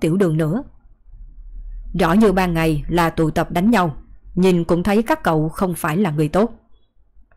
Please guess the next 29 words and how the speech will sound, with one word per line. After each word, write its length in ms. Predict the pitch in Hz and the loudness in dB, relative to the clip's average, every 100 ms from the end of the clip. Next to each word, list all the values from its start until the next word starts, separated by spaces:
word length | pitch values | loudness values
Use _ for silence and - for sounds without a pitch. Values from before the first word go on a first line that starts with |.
| - - - - | -20 -20 -12 0
Du 160 | 202 | 2
sinh 260 | 180 196 175 | 2 -2 0
đau 140 | 175 | -2
khổ, 360 | 165 160 156 233 - _ _ - | -2 -6 -6 -10 -16 _ _ 0
cậu 120 | 180 | 0
ta 160 | 214 | 2
đã 140 | 190 160 | -2 -2
chọc 240 | - 165 | -2 -4
phải 160 | - 170 | -2 -2
ai 180 | 202 180 | -2 -2
cơ 220 | - 170 | 0 0
chứ, 240 | 202 240 302 - | 2 0 -2 -2
biết 140 | 247 294 | 0 2
vậy 160 | 196 160 | 2 0
thì 120 | 185 | 0
đưa 180 | 175 196 | 2 2
ba 180 | 190 214 | 2 -2
trăm 220 | 208 190 | 0 -4
tệ 200 | 180 156 | -2 -2
ra 180 | 160 180 | -2 0
luôn 220 | 185 180 | 2 2
đi 100 | 180 | 2
cho 180 | 175 185 | 0 0
rồi. 260 | 175 160 156 - - _ _ _ _ _ _ _ _ _ _ | 2 0 -2 -10 -20 _ _ _ _ _ _ _ _ _ _
Sau 200 | - 196 | -4 -4
khi 220 | 185 185 | 0 0
đi 120 | 185 | 2
tới 180 | 180 214 | 2 2
đồn, 280 | 196 165 | 2 2